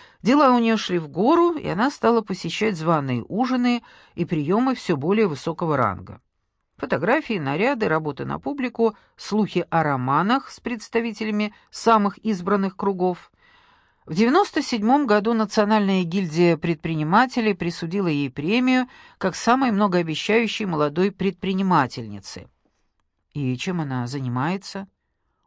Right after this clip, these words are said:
Во! В этом-то всё и дело. Она модельер и производитель одежды для малышей. Ей удалось открыть два магазина в Мадриде и один в Барселоне. Реклама по телевизору.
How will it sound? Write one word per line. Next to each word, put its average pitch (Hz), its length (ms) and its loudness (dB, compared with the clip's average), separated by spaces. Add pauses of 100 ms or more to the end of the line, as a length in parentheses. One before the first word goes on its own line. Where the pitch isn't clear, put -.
(140)
Во! 127 600 4 (460)
В 127 220 -4
этом-то 247 400 2
всё 175 200 -4
и 160 100 -2
дело. 101 360 -10 (720)
Она 139 220 0
модельер 196 680 2 (200)
и 156 80 -4
производитель 175 1080 -2
одежды 220 640 0
для 170 180 2
малышей. 170 580 -4 (680)
Ей 247 160 2
удалось 240 400 2
открыть 208 340 -2
два 190 200 4
магазина 185 500 -2
в 170 40 -10
Мадриде 202 500 2
и 156 60 4
один 226 220 0
в - 20 -2
Барселоне. 123 800 -4 (160)
Реклама 160 520 -2
по 196 100 -8
телевизору. 220 640 0